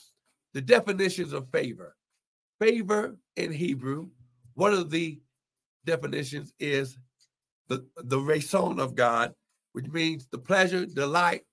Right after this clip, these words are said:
favor, goodwill, acceptance, the will. In the Bi-, uh, in the dictionary says divine approval or grace, approval, support,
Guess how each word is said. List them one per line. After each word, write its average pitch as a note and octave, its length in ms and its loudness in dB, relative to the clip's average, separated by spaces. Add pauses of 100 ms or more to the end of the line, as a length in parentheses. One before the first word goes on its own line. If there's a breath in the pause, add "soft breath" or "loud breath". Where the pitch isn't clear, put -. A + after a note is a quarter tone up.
(160)
favor, F3+ 320 4
goodwill, D#3+ 760 0 (880)
acceptance, F3 680 -2
the C#3+ 100 -2
will. D#3+ 520 4 (580)
In C#3+ 100 -16
the C#3+ 80 -2
Bi-, C3+ 280 0
uh, C#3+ 360 0
in E3 120 -4
the C#3+ 80 -4
dictionary E3 560 0
says D3+ 440 2 (320)
divine E3 640 4
approval E3+ 720 0 (320)
or C3 140 0
grace, D#3+ 580 0 (1120)
approval, F#3 560 2
support, F3 580 0